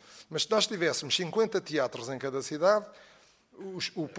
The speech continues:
o Estado tinha, tinha, tinha o, o, a possibilidade de poder ter um, um sentido estético.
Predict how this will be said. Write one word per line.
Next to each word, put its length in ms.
o 80
Estado 360
tinha, 320
tinha, 380
tinha 240
o, 440
o, 40
a 80
possibilidade 540
de 80
poder 400
ter 160
um, 240
um 40
sentido 360
estético. 680